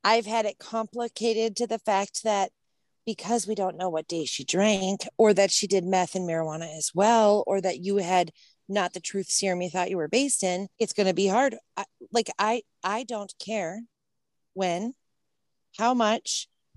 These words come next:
how often. What I can tell you is my daughter's severely affected. It has nothing to do with her.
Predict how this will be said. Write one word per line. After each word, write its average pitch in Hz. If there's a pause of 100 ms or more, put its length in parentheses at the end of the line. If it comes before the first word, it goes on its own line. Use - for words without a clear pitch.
how 240
often. 214
What 214
I 214
can 208
tell 233
you 233
is 202
my 196
daughter's 190
severely 196
affected. 185 (680)
It 233
has 214
nothing 233
to 208
do 214
with 190 (140)
her. 185